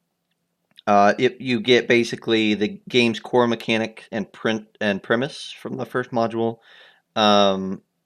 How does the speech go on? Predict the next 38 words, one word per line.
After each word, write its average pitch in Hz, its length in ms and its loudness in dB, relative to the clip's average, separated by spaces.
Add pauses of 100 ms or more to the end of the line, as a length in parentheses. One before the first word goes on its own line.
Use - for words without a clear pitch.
(880)
and 107 200 -6
then 104 420 2
I 107 140 -4
think, 113 440 -4
uh, 101 520 4 (100)
I 104 40 -10
think 107 360 -6
as 107 240 0
it - 160 -6
progresses, 95 540 -6
you 95 100 -6
would 95 120 -10
get 90 200 -8
more 95 220 -8
and 90 100 -10
more 87 180 -12
stuff. - 300 -10 (720)
Um, 87 380 -10
but 95 160 -8
you 107 60 -8
get 104 220 -4
the, 92 300 -2
you 131 80 -12
get 127 160 -6
the 101 280 -2
rules 98 380 -6
on 92 140 -4
that 92 180 -12
first - 280 -16
one. - 180 -14
So - 280 -12 (760)
I 202 60 -10
don't 190 100 -14
know. 185 120 -16 (180)
Anyhow, 120 440 2
I 139 80 2
just 135 160 -4
want, 123 220 0